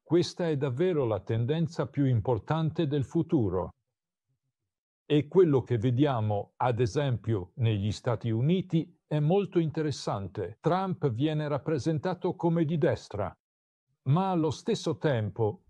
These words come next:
i lavoratori hanno votato per lui.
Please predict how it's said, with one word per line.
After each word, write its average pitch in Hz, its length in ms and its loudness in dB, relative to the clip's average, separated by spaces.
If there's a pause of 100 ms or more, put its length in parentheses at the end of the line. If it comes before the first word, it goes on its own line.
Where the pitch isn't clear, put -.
(100)
i 160 140 2
lavoratori 180 800 0
hanno 139 260 0
votato 131 520 -2
per 165 220 -2
lui. 107 460 0